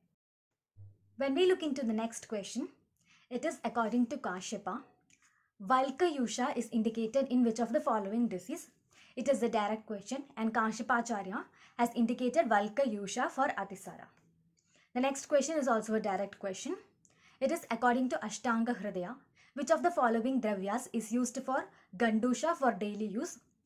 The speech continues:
So Thailam is told to be used for gandusha for daily use. And also Mamsarasam can be used. Next question is, as per Acharya Charaka,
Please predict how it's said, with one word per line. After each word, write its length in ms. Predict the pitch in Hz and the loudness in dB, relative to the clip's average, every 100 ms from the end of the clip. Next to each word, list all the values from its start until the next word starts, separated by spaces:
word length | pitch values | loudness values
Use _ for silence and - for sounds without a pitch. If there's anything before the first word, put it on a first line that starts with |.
| _ - | _ -16
So 140 | - 277 | -4 0
Thailam 520 | 262 226 240 302 285 | 4 4 4 0 -2
is 120 | 240 | -4
told 240 | 233 214 | -4 -4
to 80 | 214 | -2
be 80 | 247 | -4
used 260 | 240 190 - | -2 -4 -4
for 120 | 208 | -4
gandusha 540 | 196 190 196 196 311 | -4 -6 -6 -2 0
for 140 | 277 220 | 2 0
daily 300 | 190 180 180 | 0 -4 -8
use. 320 | - - - _ _ _ _ _ _ 254 | -10 -18 -20 _ _ _ _ _ _ 0
And 120 | 247 | 4
also 280 | 220 226 311 | 4 2 2
Mamsarasam 640 | 226 214 240 202 220 269 | 2 0 -2 -4 -4 -4
can 160 | 262 185 | -4 -4
be 100 | 208 | -8
used. 340 | - - - _ _ _ _ _ _ _ _ _ _ _ | -10 -14 -16 _ _ _ _ _ _ _ _ _ _ _
Next 320 | 240 277 285 | 0 0 -2
question 400 | - 247 220 240 | -4 -4 0 0
is, 260 | 240 254 - _ _ _ _ - | 2 -2 -4 _ _ _ _ -2
as 200 | 233 233 | 0 2
per 180 | 311 - | 2 2
Acharya 480 | 220 214 240 233 247 | 2 0 2 2 2
Charaka, 500 | 247 202 190 196 233 | 0 -4 -4 -8 -10